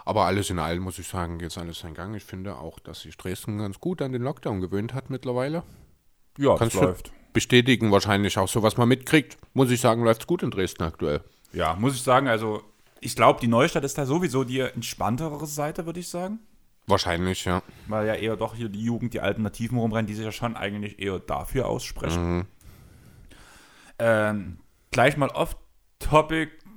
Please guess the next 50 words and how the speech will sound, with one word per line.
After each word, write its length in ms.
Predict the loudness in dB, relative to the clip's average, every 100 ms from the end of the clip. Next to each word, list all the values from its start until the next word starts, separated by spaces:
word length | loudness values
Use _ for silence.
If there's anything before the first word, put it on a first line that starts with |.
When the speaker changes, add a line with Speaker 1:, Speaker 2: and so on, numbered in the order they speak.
| -6
Speaker 2:
am 160 | -2
Rand 440 | 2 4 2 0 -2
wegen 240 | -4 -4
Corona 440 | -4 2 4 4 2
und 100 | 2
sowas. 340 | -2 -4 -8
Die 80 | -10
Querdenken-Demo 720 | 0 0 2 -2 -2 0 2
in 80 | 2
Leipzig 480 | 2 0 -4 -8 -8
muss 120 | -8 -6
angesprochen 520 | -6 -6 -6 -4 -2
werden, 200 | -2 -4
bin 80 | -8
ich 120 | -6
der 80 | -4
Meinung. 320 | -4 -4 -4
Auch 120 | -2
wenn 120 | 0
ich 80 | -2
jetzt 180 | -6 -6
gerade 200 | -4 -4
hier 100 | -6
das 160 | -6 -2
gar 80 |
nicht 120 | -2 -2
auf 40 |
dem 140 | -6
Zettel 220 | -2 -2 0
habe, 80 | -2
aber 40 |
es 80 | -2
fällt 200 | 0 -2
mir 120 | -2
gerade 220 | -4 -4
ein, 200 | 0 -2
weil 100 | 0 -2
ich 80 |
es 60 | -2
unbedingt 300 | -2 0 0
ansprechen 380 | -2 -4 -6 0
wollte. 220 | -2 -2 -4
Speaker 1:
Ja, 340 | -2 0 0 0
auch 280 | 0 0 -4 -8 _ -4
die 120 | -4 -2
Woche 380 | 4 6 6
bei 180 | 4 4
uns 180 | 4 4
in 120 | 2
Dresden. 500 | 2 2 0 0 -4